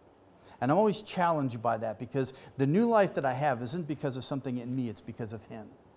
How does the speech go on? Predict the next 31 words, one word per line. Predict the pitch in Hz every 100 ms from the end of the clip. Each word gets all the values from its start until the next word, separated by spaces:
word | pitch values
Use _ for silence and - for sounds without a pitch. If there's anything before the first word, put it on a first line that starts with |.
| _ - - - - -
Therefore, | 131 131 131
a | 117
spotlight | - - 170 135 127
needs | 131 135 -
to | 110
fall | - 117
on | 110 104
him | 110 107
all | 107
the | 104
time. | - - - - - - - - - - - - - - -
And | 131 160
when | 208
people | 247 254 226
recognize | 220 220 196 170 139
that | 160
new | 160 160
life | 147 151 143
in | 120
us, | 113 110 -
we | 131
need | 135
to | 117
tell | 143 131
them | 123
where | 123
we | 110
found | - 120 107
that | 107 110
new | 101
life. | 101 - - - -